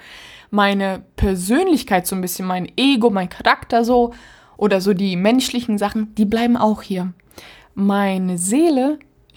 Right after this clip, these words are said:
die steigt auf. Dafür kommt dein Schutzengel in der Regel, der führt dich so ein bisschen wortwörtlich ins Licht. Äh, dein Geist, aber alles, was du je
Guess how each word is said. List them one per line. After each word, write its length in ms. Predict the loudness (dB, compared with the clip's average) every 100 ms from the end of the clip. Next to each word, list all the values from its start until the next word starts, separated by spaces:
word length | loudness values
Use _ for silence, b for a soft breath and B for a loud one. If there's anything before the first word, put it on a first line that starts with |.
| -20 -8
die 140 | -6
steigt 440 | -2 0 0 -2
auf. 340 | -2 -2 -6 -14 _ _ _ 0
Dafür 460 | 0 -2 -2 -2
kommt 320 | -2 -4 -4
dein 160 | -4 -4
Schutzengel 580 | -4 -6 -2 2 2 2
in 140 | 2
der 160 | 2 2
Regel, 320 | 2 2 -2
der 220 | -6 -10
führt 320 | -8 -6 -4 -2
dich 120 | -4
so 80 | -2
ein 200 | 0 0
bisschen 440 | 0 -2 -2 2
wortwörtlich 800 | 4 4 2 -2 0 0 -4 -2
ins 280 | -4 -4 -4
Licht. 360 | -4 -4 -12 -20 B B B -4
Äh, 320 | -2 0 -2
dein 360 | -4 -4 -4 0
Geist, 520 | 2 4 2 0 -2
aber 300 | 0 -2 2
alles, 480 | 2 4 2 0 -2
was 240 | -2 0
du 120 | 0
je 460 | 0 2 2 2